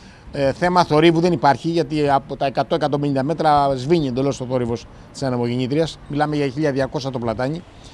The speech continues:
Απλά θα είναι ορατές και από την παραλία και από τον Άη Βασίλη, θα είναι σαν πολύ μεγάλα, ε, τεχνικά έργα ορατές. Για μένα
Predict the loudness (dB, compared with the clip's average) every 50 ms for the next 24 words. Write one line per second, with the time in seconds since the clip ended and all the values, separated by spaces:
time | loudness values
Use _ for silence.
0 | -20 -20 -20 -20 -10 4 6 6 6 8 10 8 8 10 8 6 6 6 6 8
1 | 8 8 8 8 6 2 2 2 0 2 2 2 6 6 6 6 6 4 4 4
2 | 4 6 4 2 0 0 -2 -2 -2 -2 -4 -4 -4 -4 0 0 0 0 0 -2
3 | -4 -6 -8 -12 -6 -4 -2 0 0 -2 -4 -4 -2 -2 0 2 2 2 2 4
4 | 8 8 8 10 10 6 6 4 4 2 0 0 -2 -6 -10 -6 0 0 2 2
5 | 2 6 12 12 12 12 12 10 10 10 10 10 10 8 8 6 6 0 0 0
6 | -6 -10 -12 -12 -10 -10 -10 -10 -8 0 6 6 6 8 10 8 10 10 8 6